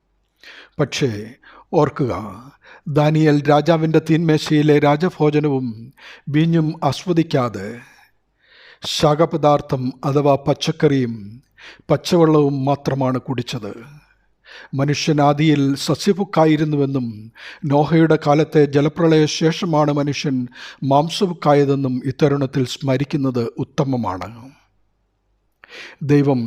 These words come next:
എൻ്റെ ന്യായാധിപൻ എന്നർത്ഥം വരുന്ന ദാനിയേലിൻ്റെ ദൈവത്തോടുള്ള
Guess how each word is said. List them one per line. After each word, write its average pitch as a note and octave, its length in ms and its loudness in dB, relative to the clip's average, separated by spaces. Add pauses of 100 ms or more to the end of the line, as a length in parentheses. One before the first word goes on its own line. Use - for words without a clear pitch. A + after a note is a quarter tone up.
(420)
എൻ്റെ D#3 220 2
ന്യായാധിപൻ E3+ 640 2
എന്നർത്ഥം D#3 440 0
വരുന്ന D3 280 2
ദാനിയേലിൻ്റെ C#3+ 760 2 (760)
ദൈവത്തോടുള്ള D3 680 4